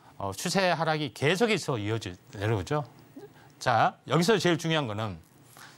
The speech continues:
저점에서 한번 보면은 며칠 만에 고점을 쳤어요. 십오 일 만에.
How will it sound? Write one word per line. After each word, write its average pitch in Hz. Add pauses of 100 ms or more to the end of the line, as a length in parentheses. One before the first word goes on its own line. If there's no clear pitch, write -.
(140)
저점에서 220
한번 190
보면은 107 (140)
며칠 147
만에 180
고점을 135
쳤어요. 87 (240)
십오 160
일 151
만에. 90